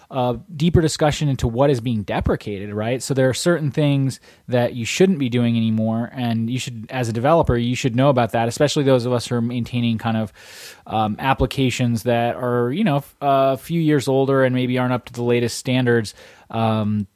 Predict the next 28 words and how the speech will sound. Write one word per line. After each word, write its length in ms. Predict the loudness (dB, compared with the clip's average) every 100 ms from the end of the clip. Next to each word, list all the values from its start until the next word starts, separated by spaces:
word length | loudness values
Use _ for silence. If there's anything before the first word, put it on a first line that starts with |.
| _ _ _ _ -20 0
there's 220 | 2 2
some 140 | 0 0
things 300 | 0 0 0
that 100 | -2
as 320 | 2 2 2
you're 140 | 0
writing 300 | 2 2 0
your 140 | -2 -4
code, 420 | 0 4 4 2 -6 -20 _
you 180 | -4 -2
can 240 | 0 -2
do 500 | 0 2 4 4 2 -6 _
to 100 | -4
make 220 | -2 0 -2
it 100 | 0
so 140 | 2
that 100 | 2
when 140 | 0
it 140 | -2 -2 2
is 260 | 2 2
time 280 | 0 -2 0
to 80 | 0
upgrade 420 | -2 -2 -4 -6
to 520 | -2 2 4 4 2 0
P 140 | -2
H 120 | -2 -2
P 120 | -4
seven, 500 | 0 0 0 -4